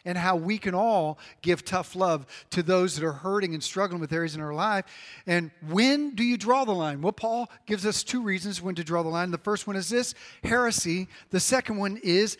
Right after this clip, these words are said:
high-handed sin. These are the two areas that you are to draw the line in. Heresy is this.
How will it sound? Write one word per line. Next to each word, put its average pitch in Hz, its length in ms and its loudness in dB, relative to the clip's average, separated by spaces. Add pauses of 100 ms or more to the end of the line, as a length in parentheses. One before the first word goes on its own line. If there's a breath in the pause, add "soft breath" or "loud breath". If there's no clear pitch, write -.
(180 loud breath)
high-handed 208 600 -2
sin. 175 420 -2 (680 soft breath)
These 226 240 2
are 277 40 0
the 254 100 -2
two 320 280 4
areas 196 680 4 (200 loud breath)
that 233 120 -4
you 240 180 4
are 240 120 8
to 208 160 -4
draw 202 320 4
the 226 120 2
line 240 280 0
in. 160 140 0 (240 loud breath)
Heresy 277 440 4
is 226 180 0
this. 214 280 2